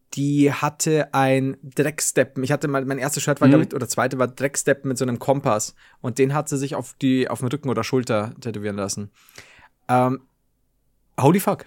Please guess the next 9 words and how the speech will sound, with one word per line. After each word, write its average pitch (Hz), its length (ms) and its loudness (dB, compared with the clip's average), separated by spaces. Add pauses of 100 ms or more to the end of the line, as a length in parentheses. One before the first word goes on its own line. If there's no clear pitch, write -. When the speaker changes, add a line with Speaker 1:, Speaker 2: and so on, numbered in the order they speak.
(140)
Speaker 2:
Ja. 139 140 10
Speaker 1:
Also 143 160 8
ja, 143 240 10
ich, 165 80 4
Speaker 2:
Ja. 147 180 8
Speaker 1:
ähm, 143 380 2 (420)
ich 151 180 4
bin 202 220 6
gespannt. 160 540 2